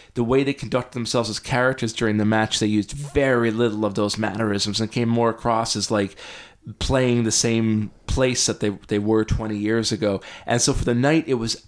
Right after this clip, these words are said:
absolutely fantastic. I love both guys. I love how they reinvented themselves. But here's the thing. It would break my heart if this great creative work, this reinvention they've accomplished the last couple of years that has been so inspiring and so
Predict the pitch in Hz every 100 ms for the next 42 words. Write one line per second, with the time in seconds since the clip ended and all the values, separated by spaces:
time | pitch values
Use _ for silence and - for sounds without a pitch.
0 | _ 151 160 151 - 127 123 110 110 110
1 | 101 - 110 117 - 131 - 107 107 123
2 | 127 117 120 113 - 110 110 107 120 113
3 | 110 110 110 113 110 110 110 120 113 -
4 | 117 - - - - - 156 160 156 127
5 | 113 107 120 151 185 156 156 120 - 135
6 | 113 95 110 113 113 - 113 135 156 -
7 | - 135 123 107 107 98 - 101 113 131
8 | 113 127 127 - 120 110 - 110 110 117
9 | 107 104 104 110 - - 107 101 101 101
10 | 98 - - - - 117 - 131 - -
11 | 170 139 - - 101 104 104 101 107 151
12 | 131